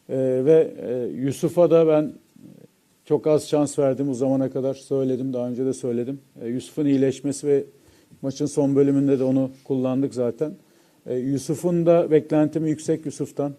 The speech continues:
E, ileriye dönük belki yani Yusuf da yine Yunus gibi, Barış gibi önemli yani performans veren son yıllarda önemli oyuncularımız. E,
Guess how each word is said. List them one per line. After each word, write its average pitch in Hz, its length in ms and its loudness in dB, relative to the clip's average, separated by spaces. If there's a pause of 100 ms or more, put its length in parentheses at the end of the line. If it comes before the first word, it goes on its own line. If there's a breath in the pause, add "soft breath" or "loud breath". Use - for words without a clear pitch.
E, 127 100 -6
ileriye 127 400 -2
dönük 135 280 -4
belki 127 400 -2 (460 soft breath)
yani 120 160 -6
Yusuf 120 420 -8
da 135 200 -2 (100)
yine 131 300 -2 (200)
Yunus 123 380 -4
gibi, 131 240 -2
Barış 127 320 -2
gibi 131 320 -4 (100)
önemli 127 480 0 (380 soft breath)
yani 117 180 -6
performans 131 760 -2
veren 131 240 -2
son 127 220 -4
yıllarda 131 580 0
önemli 127 360 -4
oyuncularımız. 123 680 -4 (360 soft breath)
E, 123 480 -4